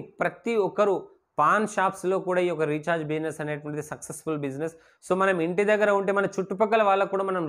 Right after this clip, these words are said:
రీఛార్జ్ చేసుకునేటువంటి ఫెసిలిటీ, so, రీఛార్జ్ చేయడం వల్ల కూడా మనం ఈజీగా మనం కమిషన్స్ అయితే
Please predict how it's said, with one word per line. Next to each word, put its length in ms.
రీఛార్జ్ 360
చేసుకునేటువంటి 600
ఫెసిలిటీ, 460
so, 80
రీఛార్జ్ 340
చేయడం 260
వల్ల 180
కూడా 180
మనం 220
ఈజీగా 300
మనం 220
కమిషన్స్ 460
అయితే 160